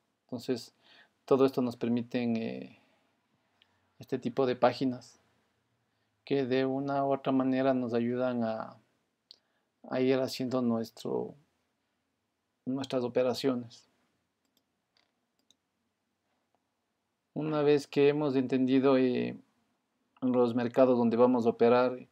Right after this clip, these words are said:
cómo conectarnos a esos mercados.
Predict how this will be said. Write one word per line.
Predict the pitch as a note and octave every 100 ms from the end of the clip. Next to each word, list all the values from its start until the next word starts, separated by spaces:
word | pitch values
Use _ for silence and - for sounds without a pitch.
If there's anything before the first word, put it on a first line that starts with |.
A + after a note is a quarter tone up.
| -
cómo | B2+ B2+ B2+ A#2+ A2+ A2 A2+ - _ _ _ _ _ _ _ _ _ _ _ _ _ _ _ _ -
conectarnos | B2 A#2+ A#2 A#2+ A#2+ A#2
a | A#2
esos | A#2+
mercados. | B2+ B2 - B2+ C3+ C3+